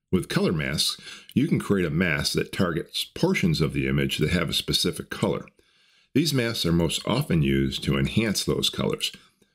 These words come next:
by adjusting the image with the mask in place and using the curves transformation tool. You can get in there and change the neutral tone scale, the lightness and darkness of that,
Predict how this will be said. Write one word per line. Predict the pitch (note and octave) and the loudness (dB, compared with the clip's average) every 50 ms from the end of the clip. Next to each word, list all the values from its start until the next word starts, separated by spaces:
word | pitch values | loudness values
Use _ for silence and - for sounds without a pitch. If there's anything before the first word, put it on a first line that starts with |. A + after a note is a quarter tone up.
| _ - | _ -2
by | E2 D2 | 0 0
adjusting | D2 D2 C#2+ - G#2 G2+ G2 - - F#2+ F#2 F2+ | 2 0 2 2 2 2 2 2 2 2 2 2
the | D#2+ D#2 D#2 E2+ | 2 2 2 2
image | G#2+ A2+ G2+ F2 E2+ D#2+ D#2 D#2+ - | 2 2 4 2 2 0 -4 -2 0
with | E2+ D#2+ C2+ | 0 0 0
the | C#2+ - | 0 0
mask | D2 F2 G2 G2+ F#2 - - - | 0 2 2 2 0 0 0 0
in | D#2 C#2 | -2 -2
place | C2 - - D3 G#2+ G2 G2 - - | 0 0 0 0 0 0 0 0 -2
and | C2+ D2 D2+ | 0 2 2
using | E2+ G2 G2+ D2 E2+ D#2+ D2+ | 4 4 2 2 0 0 0
the | C#2 C2+ | -2 -2
curves | - - - - B2+ A#2 A2+ G#2 G2 - - | -4 -4 -2 -2 0 0 0 0 0 -2 -2
transformation | - A2 G2 F2 - - E2+ F2 F#2+ A#2 A#2+ - F#2 C#2+ | 0 0 0 0 0 2 2 2 2 2 2 0 -2 -2
tool. | - - D2+ C#2 D#2+ F#2 - - - - - - - - - - _ - | 0 0 0 0 0 -2 -6 -10 -16 -20 -20 -20 -20 -20 -20 -6 _ 2
You | G3 G3+ | 2 4
can | G#3 C#3+ A2+ | 4 4 4
get | G2+ G#2+ G2 | 4 4 2
in | G2+ F#2 F#2+ | 2 2 2
there | F#2+ F#2 F2+ F#2 F2+ | 2 2 2 2 0
and | - D2 D#2 D#2+ D#2 D2+ D2 | 0 0 2 2 2 2 2
change | - - A2+ G#2+ G#2 G#2 G2 F#2+ | 2 2 4 4 4 4 2 2
the | D#2+ D#2 D2 | 2 2 4
neutral | D#2 G2 G#2 - G2+ G2 | 4 4 2 2 0 -2
tone | F#2 - - F#2+ F#2+ F#2 | 0 0 2 2 4 4
scale, | F#2 - - G2 F#2 F#2+ G#2 G2+ | 2 2 0 0 0 2 0 -2
the | - - | -2 0
lightness | - C#2 - - - - - D2+ | 0 0 0 0 0 0 0 0
and | C#2+ C2+ | 0 0
darkness | D2+ D2+ D#2+ - - - F#2+ - - | 0 0 -2 0 0 0 2 2 0
of | - D2+ C#2 - E2 | 0 -2 -4 -2 -2
that, | D#2+ C#2+ - - | -2 -2 -2 -4